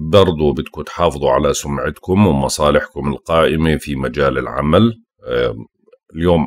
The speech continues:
أكثر شوي بدكم تركزوا، ما في داعي للعصبية والانفعال ولا الحدية في الطباع، وخصوصًا إنه ما قبل ساعات العصر، من ساعات العصر بتنشطوا في أمور إلها علاقة بالأصدقاء.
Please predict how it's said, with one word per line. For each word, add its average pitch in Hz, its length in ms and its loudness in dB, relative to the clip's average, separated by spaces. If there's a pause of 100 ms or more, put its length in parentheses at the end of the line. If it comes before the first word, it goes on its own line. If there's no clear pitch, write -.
أكثر 71 460 -4
شوي 85 520 2
بدكم 76 340 -10
تركزوا، 76 560 -6 (120)
ما 65 140 -4
في 69 140 -8
داعي 64 280 0
للعصبية 67 800 -4
والانفعال 71 960 0 (560)
ولا 190 280 4
الحدية 73 600 -2
في - 80 -8
الطباع، 73 580 0
وخصوصًا 92 760 -2 (520)
إنه 78 380 2 (140)
ما 87 320 2
قبل 98 440 2
ساعات 64 440 -2
العصر، 65 380 -4 (140)
من 76 120 -10
ساعات 67 440 -2 (240)
العصر 80 600 -2
بتنشطوا - 600 -4
في - 180 -12
أمور 69 360 -2
إلها 69 160 -6
علاقة 64 540 -2
بالأصدقاء. - 880 -2